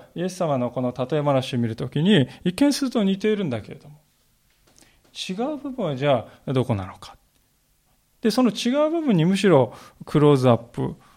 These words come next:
されている、重点が置かれているということなんです。えー、前回のこの二十一章では、ブドウ園のこの収穫というですね、話でした。収穫っていうのはですね、皆さん、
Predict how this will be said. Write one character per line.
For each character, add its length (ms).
さ 160
れ 100
て 120
い 40
る、 100
重 180
点 200
が 100
置 100
か 100
れ 100
て 140
い 20
る 120
と 160
い 80
う 80
こ 100
と 140
な 100
ん 80
で 80
す。 220
え 340
ー、 40
前 180
回 160
の 680
こ 100
の 80
二 140
十 160
一 60
章 220
で 80
は、 40
ブ 140
ド 140
ウ 60
園 120
の 100
こ 120
の 100
収 440
穫 460
と 100
い 60
う 20
で 80
す 80
ね、 60
話 300
で 60
し 160
た。 60
収 360
穫 320
っ 20
て 100
い 40
う 20
の 60
は 60
で 60
す 60
ね、 80
皆 160
さ 100
ん、 140